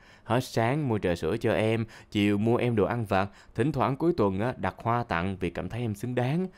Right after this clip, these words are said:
Sau nhiều ngày nhắn tin, nói chuyện ngoài đời, mình hỏi thằng Hoàng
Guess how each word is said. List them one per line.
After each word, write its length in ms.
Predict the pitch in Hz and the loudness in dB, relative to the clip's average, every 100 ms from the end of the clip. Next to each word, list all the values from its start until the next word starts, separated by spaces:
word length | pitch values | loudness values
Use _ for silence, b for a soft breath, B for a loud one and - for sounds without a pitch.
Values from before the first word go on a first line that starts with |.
| B B | B B
Sau 200 | - 156 | -6 0
nhiều 140 | 143 117 | 2 4
ngày 140 | 113 | 4
nhắn 200 | 117 165 | 2 0
tin, 320 | 165 143 127 101 | 2 2 2 0
nói 160 | 135 | -4
chuyện 260 | 156 92 92 | -2 0 0
ngoài 160 | 90 85 | 0 0
đời, 320 | 85 82 82 - | 0 0 0 -4
mình 140 | 107 107 | 0 4
hỏi 160 | 107 160 | 4 2
thằng 180 | 120 101 | 0 0
Hoàng 260 | 101 98 | 0 0